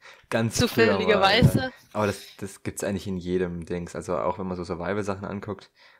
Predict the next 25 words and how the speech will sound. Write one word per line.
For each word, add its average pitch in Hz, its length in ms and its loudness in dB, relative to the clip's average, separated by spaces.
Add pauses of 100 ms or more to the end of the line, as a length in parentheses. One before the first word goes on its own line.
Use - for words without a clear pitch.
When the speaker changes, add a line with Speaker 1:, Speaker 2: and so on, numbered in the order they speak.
(140)
Speaker 1:
es - 140 -20
gibt - 120 -6
ja 92 60 -2
diesen 85 400 -4
Typ - 420 -8
oder 78 120 -6
diese 85 180 -6
mehrere, 82 380 0
es - 80 -8
gibt 120 100 -2
ja 113 80 4
so 95 80 0
Typen, 135 320 -2
die 98 60 2
rennen 95 240 0
oder 82 160 -2
die 85 100 -8
lassen 92 240 -4
sich 101 120 -2
einfach 98 220 -2
irgendwo 123 280 4
rausfallen 117 680 2
aus 107 120 0
dem 110 80 -10
Fli-, 110 280 -4